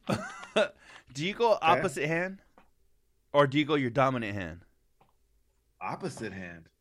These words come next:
Speaker 1: For real?
Speaker 2: Yeah, it's power move.
Speaker 1: Uh, they
Speaker 2: You don't wanna know my reasoning.
Speaker 1: Okay, I don't. I don't. And we're back. <laughs> I'm not trying to know the reasoning, so we're, we're good.
Speaker 2: No, opposite hand. Yeah, opposite hand. You have to.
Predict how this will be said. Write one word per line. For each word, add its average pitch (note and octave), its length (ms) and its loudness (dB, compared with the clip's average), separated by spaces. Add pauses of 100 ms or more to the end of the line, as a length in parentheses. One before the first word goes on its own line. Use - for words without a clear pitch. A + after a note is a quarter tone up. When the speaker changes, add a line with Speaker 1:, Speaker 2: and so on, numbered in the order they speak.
(160)
Speaker 1:
For D#3+ 220 4
real? D3 440 2 (840)
Speaker 2:
Yeah, C#3 100 -8
it's E3 80 -14
power E3 320 -4
move. G2 260 -12 (2000)
Speaker 1:
Uh, A#2 40 -12 (160)
they B2+ 480 -6 (800)
Speaker 2:
You C3+ 120 -2
don't G#3 120 0
wanna F#3+ 160 2
know E3 100 0
my C#3 140 0
reasoning. A#2 440 -4 (260)
Speaker 1:
Okay, A#2+ 200 -4
I A#2 100 -2
don't. A#2 280 -6
I C#3+ 120 2
don't. D#3 240 2
And G#3+ 280 6
we're F3+ 100 6
back. D3+ 320 4 (160)
<laughs> C#3+ 200 -8
I'm D#3+ 1700 0
not E3+ 140 2
trying D#3 200 2
to D3 60 0
know C3+ 180 4
the A#2+ 60 0
reasoning, A#2+ 400 0
so A2 240 -2
we're, A2+ 160 -4
we're B2 140 -2
good. A2 260 -4
Speaker 2:
No, A3 120 -2
opposite F3+ 520 2
hand. B2 240 -2
Yeah, C#3+ 160 -4
opposite A3+ 400 -2
hand. G2 260 -6
You C#3+ 100 -8
have A#3 260 -2
to. G#2 180 -10